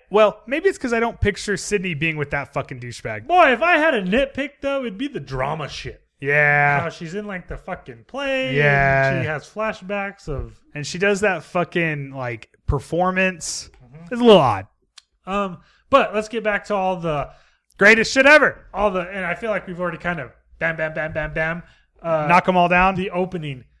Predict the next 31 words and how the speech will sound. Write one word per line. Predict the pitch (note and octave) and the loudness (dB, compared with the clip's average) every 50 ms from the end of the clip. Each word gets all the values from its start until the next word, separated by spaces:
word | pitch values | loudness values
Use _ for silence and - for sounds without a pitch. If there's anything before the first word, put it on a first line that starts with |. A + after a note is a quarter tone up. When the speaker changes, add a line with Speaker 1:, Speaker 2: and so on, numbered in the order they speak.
| _ _ _ _ _ _ _ _ | _ _ _ _ _ _ _ _
Speaker 2:
the | - E3+ E3 | -10 -10 -8
cop | - F3 F3 F3 E3+ | -6 -6 -4 -4 -6
car. | - - C#3+ C3+ | -6 -6 -8 -8
Can | - - D#3+ | -6 -6 -6
I, | E3 E3 E3 - _ | -6 -6 -8 -12 _
can | - F3+ | -4 -4
I | F3 F3 | -4 -4
describe | F3+ - - G3+ G3+ G3 | -4 -6 -6 -6 -6 -6
the | G#3+ | -6
cop | - A3+ A#3 - | -8 -8 -8 -6
car | B3+ B3+ | -4 -4
Speaker 1:
Yeah, | F#3+ F#3 | 0 4
Speaker 2:
scene? | G3+ | 4
Speaker 1:
absolutely. | G#3+ A3 - - F#3 A3 A#3+ F#3 C3 A2 - _ _ _ _ _ _ _ _ _ _ - _ _ _ | 4 4 4 2 2 2 2 2 -2 -4 -10 _ _ _ _ _ _ _ _ _ _ -20 _ _ _
Speaker 2:
Yeah, | - F#3 F3+ D#3+ | -8 -6 -6 -6
so | - - - G3+ G3+ | -8 -6 -2 2 4
Speaker 1:
One | A#3 B3 | 6 6
of | B3 | 6
my | A#3+ A3+ G3 | 4 4 2
favorite | - - G#3 G3+ F#3+ F#3 D3 - | 2 0 0 0 0 -4 -6 -6
scenes | - G3 F#3 F3 | -6 -6 -4 -4
of | E3 D3+ | -6 -6
tension | - E3+ E3+ D3 - D3+ C#3 | -6 -6 -6 -6 -6 -8 -6
ever. | C3+ C3+ C3+ B2+ G#2+ F2+ _ _ _ _ _ | -6 -6 -8 -8 -10 -14 _ _ _ _ _
Speaker 2:
Yeah, | E3 G3 F3 C#3+ D3+ | -4 -2 -2 -2 0
oh | E3+ G3+ G#3+ | 0 0 0
my | F3 C3+ A2+ A2+ | 0 -2 -6 -4
God. | B2 D#3 D3 B2+ A2 - _ _ _ _ _ - | -2 -2 -2 -2 -4 -8 _ _ _ _ _ -4
Yeah, | G#3 G#3 F3 D#3+ | -4 -4 -4 -4
so, | - - G#3 G3 F#3 F3+ E3+ E3 E3 D#3+ D#3+ E3 | -6 -6 -4 -2 -2 -2 -2 -4 -6 -8 -10 -12
uh, | E3 F3 E3+ E3 D#3+ D#3 D3+ D3+ | -12 -10 -8 -8 -6 -8 -8 -12